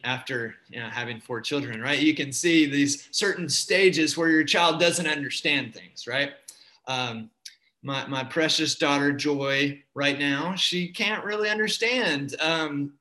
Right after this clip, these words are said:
another person's point of view. <laughs> Um, uh, it actually explains a lot of her, her frustration.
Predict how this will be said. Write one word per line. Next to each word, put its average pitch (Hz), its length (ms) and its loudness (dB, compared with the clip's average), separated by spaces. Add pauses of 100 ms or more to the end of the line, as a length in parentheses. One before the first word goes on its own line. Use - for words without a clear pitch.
(100)
another 196 320 4
person's 180 400 2
point 180 300 -2
of 175 80 -2
view. 196 520 -2 (200)
<laughs> - 240 -4
Um, 160 400 0 (500)
uh, 175 220 2
it 180 60 4
actually 190 340 4
explains 196 600 2
a - 120 0
lot 175 240 4
of 175 140 2
her, 165 300 2
her 170 140 0
frustration. 180 800 2